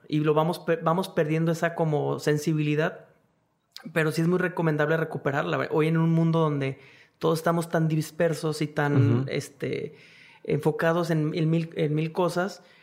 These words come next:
Speaker 1: ese es un poder que uno, uno puede tener de ir en la vida sin, sin que la gente los note y haciendo un impacto muy alto.
Speaker 2: Chingón. ¿Qué es algo que la gente no sabe de ti y que si supiera le sorprendería?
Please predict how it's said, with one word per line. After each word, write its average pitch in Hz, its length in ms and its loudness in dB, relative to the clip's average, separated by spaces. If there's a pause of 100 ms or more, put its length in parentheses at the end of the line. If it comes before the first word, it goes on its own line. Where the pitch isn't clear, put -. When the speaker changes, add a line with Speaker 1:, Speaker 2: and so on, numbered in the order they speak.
Speaker 1:
ese 156 180 0
es 170 80 0
un 180 140 2
poder 170 280 0
que 170 100 -2
uno, 170 240 -2 (160)
uno 170 220 0
puede 175 180 2
tener 160 300 0
de 160 160 2
ir 156 340 -4
en 156 160 0
la 143 100 2
vida 151 240 2
sin, 147 380 -4 (100)
sin 143 180 -4
que - 100 -4
la 143 100 0
gente 151 280 -2
los 156 160 0
note 156 320 0
y 165 100 0
haciendo 156 280 0
un 160 140 2
impacto 156 400 -2
muy 147 200 0
alto. 139 300 -10 (320)
Speaker 2:
Chingón. 113 500 -2 (280)
¿Qué 160 120 4
es 160 160 0
algo 170 220 4
que 165 80 4
la 131 100 4
gente 147 280 2
no 147 160 4
sabe 151 240 4
de 123 80 2
ti - 140 0
y 160 100 4
que 135 120 0
si 117 80 -4
supiera 120 340 2
le 131 100 4
sorprendería? 120 600 2